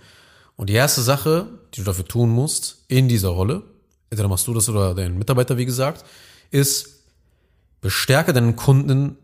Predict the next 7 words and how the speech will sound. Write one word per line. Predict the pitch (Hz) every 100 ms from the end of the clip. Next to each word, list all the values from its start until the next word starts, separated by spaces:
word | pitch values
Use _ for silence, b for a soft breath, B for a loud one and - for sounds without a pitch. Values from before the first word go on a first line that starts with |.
| _ -
darin, | 117 117 113
die | 98
richtige | 92 117 - 107 110 110 104
Entscheidung | 95 - 95 95 98 - _ _
getroffen | - - 117 110
zu | - 92
haben. | 90